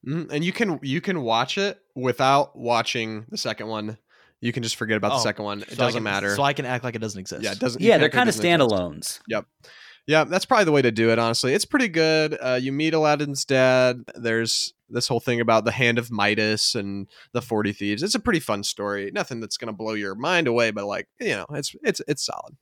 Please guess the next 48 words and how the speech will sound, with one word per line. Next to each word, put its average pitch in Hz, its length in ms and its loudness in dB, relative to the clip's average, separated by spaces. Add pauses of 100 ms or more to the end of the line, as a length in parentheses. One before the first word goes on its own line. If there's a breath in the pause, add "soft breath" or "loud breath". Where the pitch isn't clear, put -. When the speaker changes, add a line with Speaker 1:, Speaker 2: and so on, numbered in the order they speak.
(260)
Speaker 3:
I 170 100 6
like 185 340 4
that 202 120 -4
they 185 120 6
tied 151 340 2
it - 160 0
back 127 280 0
into, 113 1040 0
what 110 200 2
is 98 140 4
it, 98 120 -2 (120)
A 104 80 -2
Thousand 120 420 -2
and 113 200 -4
One 107 180 -2
Arabian 98 560 -2
Nights - 560 -6 (360 soft breath)
Speaker 1:
Yes, 113 600 4
Speaker 3:
with, 127 80 0
with 123 100 4
Speaker 1:
yeah. 101 120 4
Speaker 3:
the 107 80 -2
forty 117 280 4
Thieves 107 420 -2
and 131 360 0
the 113 160 0
Aladdin 113 680 0
story. 135 480 2
Those 110 220 0
both 123 320 0
came 143 440 -2
from 117 400 -4
the 101 120 -2
same 104 300 -6
source 113 380 -4
material, 90 540 -6 (380 loud breath)
and 123 100 4
Speaker 1:
Uh-huh. 117 40 -2
Speaker 3:
that's 123 260 4
why 110 160 2
I 104 80 2
think 104 180 -2
they 98 120 0
complement 95 540 -4
each 92 160 -8
other 82 200 -8
so 85 220 -8
well. 76 380 -10